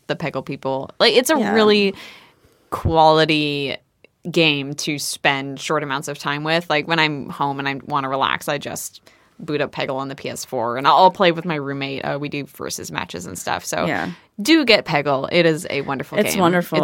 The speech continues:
Speaker 1: It's very polished as far as, like, mobile games go.
Speaker 2: And absolutely hilarious.
Speaker 1: Yeah.
Speaker 2: The, it has Peggle Masters, which are these bunch of little animal things, and they each have their own personalities. And
Speaker 1: Yeah.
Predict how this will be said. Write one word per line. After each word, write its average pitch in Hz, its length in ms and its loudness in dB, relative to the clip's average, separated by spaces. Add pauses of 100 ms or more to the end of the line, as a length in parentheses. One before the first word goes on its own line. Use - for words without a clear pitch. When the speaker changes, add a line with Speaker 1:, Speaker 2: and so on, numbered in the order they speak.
Speaker 1:
It's 175 80 -2
very 175 260 6
polished - 800 -2
as 151 220 -2
far 135 200 -2
as, - 380 -10
like, - 320 -10
mobile 147 340 -6
games - 260 -10
go. - 280 -8 (140)
Speaker 2:
And 247 120 6
absolutely 196 600 0
hilarious. 170 960 -4
Speaker 1:
Yeah. 185 100 -8 (800)
Speaker 2:
The, 170 300 6
it 185 60 0
has 180 180 0
Peggle 180 300 2
Masters, 170 640 2
which 160 160 -10
are 151 60 -2
these 147 180 -4
bunch 151 320 -4
of 147 60 -4
little 147 260 -4
animal 160 400 0
things, 165 380 -2
and - 80 -6
they 98 80 -4
each - 220 -6
have 147 140 -6
their 151 140 -6
own 147 140 -4
personalities. 151 880 -6
And 147 120 -6
Speaker 1:
Yeah. - 280 -8